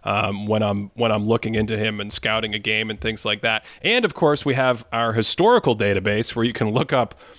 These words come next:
all of the playoff scoring stats and box plus minus model performances and, and any other advanced stat that we have on, uh,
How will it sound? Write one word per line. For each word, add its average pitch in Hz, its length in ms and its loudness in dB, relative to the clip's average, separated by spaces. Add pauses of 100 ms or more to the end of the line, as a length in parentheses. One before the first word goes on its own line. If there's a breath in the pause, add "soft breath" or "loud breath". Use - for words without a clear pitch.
(180 loud breath)
all 160 240 4
of 131 120 0
the 113 120 2
playoff 147 420 2
scoring 143 380 0
stats 135 520 0
and 104 240 -2
box 127 240 2
plus 143 260 0
minus 127 380 0
model 123 320 2
performances 123 800 0
and, 98 160 -6 (320 loud breath)
and 135 160 4
any 147 240 0
other 135 300 4
advanced 120 520 0
stat 123 320 0
that 117 140 -4
we 110 140 -4
have 110 460 0
on, 110 300 0
uh, 101 220 -2